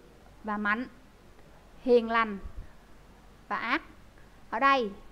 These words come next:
đã sử dụng phép trái nghĩa để liên kết câu. Các em, à, quan sát cái chữ màu đen đó là đáp án của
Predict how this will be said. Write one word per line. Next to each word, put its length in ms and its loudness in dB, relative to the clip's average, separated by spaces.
đã 240 0
sử 260 -4
dụng 360 -2
phép 400 -6
trái 220 2
nghĩa 420 -2
để 260 -2
liên 400 -6
kết 220 -4
câu. 160 2
Các 80 -20
em, 200 -16
à, 80 -12
quan 320 -4
sát 340 -2
cái 80 -8
chữ 160 -6
màu 140 -2
đen 280 2
đó 80 -2
là 80 -8
đáp 180 -4
án 200 -2
của 80 -4